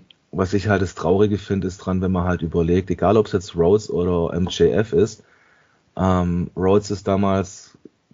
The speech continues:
vom Hof gejagt worden, ja, im Universum, ja. Ähm,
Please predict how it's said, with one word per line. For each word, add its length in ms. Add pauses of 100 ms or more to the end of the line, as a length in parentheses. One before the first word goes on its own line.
(800)
vom 240
Hof 260
gejagt 540
worden, 440
ja, 180
im 140
Universum, 680
ja. 240 (840)
Ähm, 720